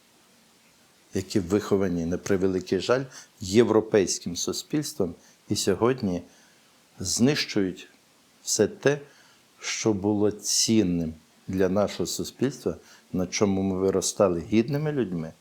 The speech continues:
своєї держави. І ще раз, і ще раз вірю і надіюсь, що ви прослухаєте, можливо, воно і велике за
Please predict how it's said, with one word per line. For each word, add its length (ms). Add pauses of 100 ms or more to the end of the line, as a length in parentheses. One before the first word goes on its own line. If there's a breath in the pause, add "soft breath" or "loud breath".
(240 soft breath)
своєї 420
держави. 540 (1120 loud breath)
І 80
ще 220
раз, 200
і 60
ще 300
раз 440
вірю 280
і 60
надіюсь, 720 (760 soft breath)
що 720 (340 loud breath)
ви 220
прослухаєте, 800
можливо, 480
воно 420 (400 loud breath)
і 100
велике 600 (760 soft breath)
за 480